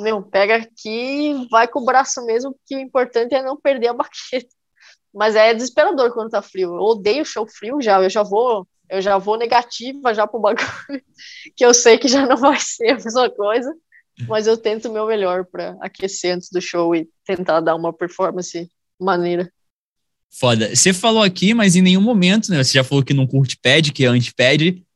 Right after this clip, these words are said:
Speaker 2: Então, o teu, na verdade, tu não chega nem a fazer um aquecimento. Você fica mais no alongamento mesmo pra esquentar o teu corpo, pra quando tu pegar na hora do show lá, o show com, ah, pelo menos o que eu tô acompanhando nos vídeos agora, que todas as bateras têm três tons, basicamente, né? Tudo bonitinho,
Speaker 1: Aham.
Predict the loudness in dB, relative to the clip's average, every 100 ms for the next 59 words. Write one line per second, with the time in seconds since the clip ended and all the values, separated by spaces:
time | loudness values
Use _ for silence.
0 | _ -4 0 2 2 2 4 2 4 4
1 | 4 2 0 -2 0 2 2 0 0 -2
2 | -2 2 2 2 2 0 0 -2 0 2
3 | 2 2 2 2 2 0 0 0 0 4
4 | 4 2 0 0 0 2 0 0 0 2
5 | 2 2 -4 -8 _ _ _ _ -4 -2
6 | 2 2 2 2 4 4 4 4 4 4
7 | 4 4 4 4 2 0 -4 _ _ -4
8 | 0 2 4 2 2 -2 _ 0 2 4
9 | 4 6 6 6 4 2 2 2 2 4
10 | 4 4 4 4 4 4 2 0 2 2
11 | 4 2 0 0 -2 0 0 2 2 0
12 | 0 2 2 0 0 0 0 0 0 -2
13 | -2 -2 2 4 4 6 6 6 4 2